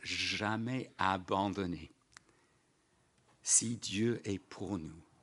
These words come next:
qui peut être contre nous ? Dieu nous gardera jusqu'au bout. Soyons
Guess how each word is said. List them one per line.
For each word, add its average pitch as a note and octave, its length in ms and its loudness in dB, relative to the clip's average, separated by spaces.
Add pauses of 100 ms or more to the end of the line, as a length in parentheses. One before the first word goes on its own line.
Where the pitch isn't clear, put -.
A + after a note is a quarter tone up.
(360)
qui A#2+ 460 -4 (140)
peut F#2 320 -2 (160)
être E2+ 480 -8
contre F2 600 -8
nous ? - 60 -20 (1700)
Dieu F#2 240 -2
nous G2 180 0
gardera E2 640 -10 (960)
jusqu'au C#2+ 680 -2
bout. - 240 -16 (1600)
Soyons B2+ 500 6